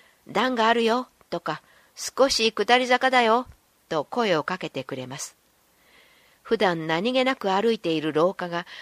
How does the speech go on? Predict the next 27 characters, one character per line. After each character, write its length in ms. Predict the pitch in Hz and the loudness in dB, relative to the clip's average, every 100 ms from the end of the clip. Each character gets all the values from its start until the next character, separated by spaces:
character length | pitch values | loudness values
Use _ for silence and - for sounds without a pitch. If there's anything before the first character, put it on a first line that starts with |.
| - | -20
こ 180 | - 180 | -6 -4
ん 80 | 220 | -2
な 140 | 262 | -2
に 160 | 262 254 | -2 0
段 220 | 180 190 | 2 2
差 180 | - 233 | 0 -2
が 140 | 233 | 2
あ 20 | 233 | 0
っ 80 | - | -2
た 100 | 180 | -2
り 160 | 160 - | -2 -4
勾 240 | - 208 233 | -2 0 2
配 220 | 226 226 | 2 2
が 160 | 214 220 | 0 -2
あ 60 | |
る 100 | 196 | -2
の 120 | 160 | -4
か 140 | 139 156 | -6 -8
と 220 | 139 127 | -8 -6
驚 340 | - 160 185 | -4 -2 -2
き 140 | 180 160 | -4 -8
ま 100 | 170 | -8
し 120 | - | -10
た。 140 | - - _ _ _ _ _ _ _ _ _ _ - - - - | -14 -18 _ _ _ _ _ _ _ _ _ _ -20 -20 -20 -8
階 220 | 156 165 | 0 2
段 240 | 175 165 | 2 0
も 180 | 165 160 | 0 -2